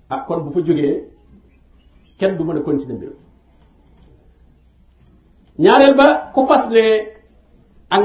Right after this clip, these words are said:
mbaax ci diine, akub yiw, dees na ko mën a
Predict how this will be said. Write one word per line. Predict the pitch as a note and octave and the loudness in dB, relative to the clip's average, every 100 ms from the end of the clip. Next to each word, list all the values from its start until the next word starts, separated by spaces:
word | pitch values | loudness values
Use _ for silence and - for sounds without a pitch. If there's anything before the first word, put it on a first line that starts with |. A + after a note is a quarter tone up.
| G3 | 2
mbaax | F#3+ F#3+ - | 4 4 2
ci | - F#3+ | -6 -6
diine, | G#3 G3+ D3 - - _ _ _ _ - | -4 -2 -2 -6 -16 _ _ _ _ -6
akub | F3+ G#3 E3+ | -6 -4 -6
yiw, | F3 G#3 C#3 - _ _ _ _ _ _ _ _ _ _ - | -2 -2 -2 -8 _ _ _ _ _ _ _ _ _ _ -6
dees | D3+ B3+ B3+ | 0 0 0
na | B3 | -4
ko | B3 | -4
mën | A#3+ | -4
a | A#3+ | -2